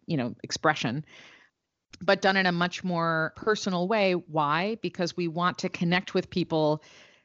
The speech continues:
to help sort out all of the uncertainty around us and to help us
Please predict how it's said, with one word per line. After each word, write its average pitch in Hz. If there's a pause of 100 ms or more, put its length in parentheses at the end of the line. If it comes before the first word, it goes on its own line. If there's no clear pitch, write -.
(100)
to 185
help 185
sort 196
out 180
all 165
of 160
the 156
uncertainty 190
around 165
us 156
and 143
to 151
help 160
us 147